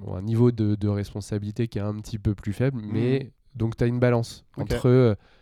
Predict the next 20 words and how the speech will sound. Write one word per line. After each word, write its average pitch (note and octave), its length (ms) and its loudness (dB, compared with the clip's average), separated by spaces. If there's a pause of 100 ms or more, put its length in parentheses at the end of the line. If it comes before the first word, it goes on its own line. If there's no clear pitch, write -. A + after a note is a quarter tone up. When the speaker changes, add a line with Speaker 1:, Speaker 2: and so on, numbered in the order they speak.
(220)
Speaker 1:
j'augmente, A#2+ 640 2
euh, G#2 220 2
j'augmente A#2+ 400 0
effectivement G#2+ 520 -4
la F#2 140 -4
taille B2+ 280 0
du A#2 140 -2
magasin, A2+ 540 -2
la G#2+ 60 -6
taille A2 180 -4
de A2 80 -4
l'effectif, G#2+ 600 -6
la G2 100 -4
taille G#2+ 260 -4
de, G2 260 -4
de, G2 140 -8
de G2 140 -6
toutes - 260 -14
les G2+ 180 -6
opérations, G2 560 -6